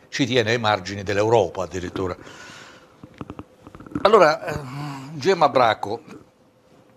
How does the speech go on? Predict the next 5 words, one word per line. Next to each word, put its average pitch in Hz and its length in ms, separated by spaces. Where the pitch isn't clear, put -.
Anna 208 180
Maria 214 220
Furlan, 170 680
che 117 540
è 104 160